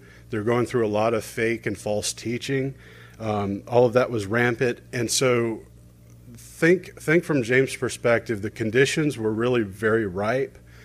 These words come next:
for there to be a lot of frustration and anger and, um, division really within the church. And so that's, he's writing that to believers,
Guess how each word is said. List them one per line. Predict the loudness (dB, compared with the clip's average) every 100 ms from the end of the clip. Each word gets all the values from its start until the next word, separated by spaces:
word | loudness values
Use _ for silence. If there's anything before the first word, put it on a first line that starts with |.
| -20 -20 -18
for | -4 0
there | 2
to | 2
be | 0
a | 0
lot | 2 -2
of | -4
frustration | -4 -4 -2 -2 -2 0 -2 -2 -6 -14 -20 -12
and | -10 -8
anger | -4 -2 0 0 0 -4 -10 -20 -16 -4
and, | 0 2 0 -2 -6 -10 -20 -10
um, | -8 -6 -8
division | -6 0 4 4 4 -2 -2
really | -2 -2 0
within | -4 -6 -8
the | -8
church. | -8 -8 -8 -10 -14 -14 -18 -20 -20 -20 -20 -20 -20 -10
And | -8
so | -2
that's, | 4 4 2 -2
he's | -2 4
writing | 6 8 8 6
that | 4 0
to | -2 0 2
believers, | 2 2 2 0 -2